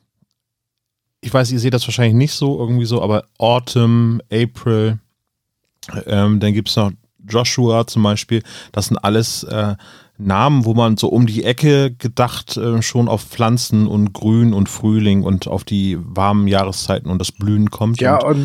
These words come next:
Speaker 2: und, und ich mein, Jaden ist ja auch total nah dran am spanischen Jardín, also Garten.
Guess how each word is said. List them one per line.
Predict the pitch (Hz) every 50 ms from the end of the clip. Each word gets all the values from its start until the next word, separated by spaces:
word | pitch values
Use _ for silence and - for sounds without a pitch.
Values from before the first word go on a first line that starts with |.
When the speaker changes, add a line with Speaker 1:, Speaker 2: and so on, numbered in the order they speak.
| 143 143 -
Speaker 2:
und, |
und | 160 143 139 139
ich | 120 -
mein, | 139 139 135 135 135 135 139 - - -
Jaden | 110 - 135 143 156 185 185 165 165 165 175 175
ist | 143 139 - -
ja | 147 131
auch | 90 127 127 -
total | - 151 139 - 151 151 147 151 147
nah | 147 143 139
dran | 131 127 127 135 139 139
am | - - 139 135
spanischen | - - - 139 131 135 139 139 127 - 139 131
Jardín, | 117 113 117 - 143 131 117 117 143 165 180 170 156
also | 131 127 113 123 110
Garten. | 104 - 120 131 147 143 - - 98 98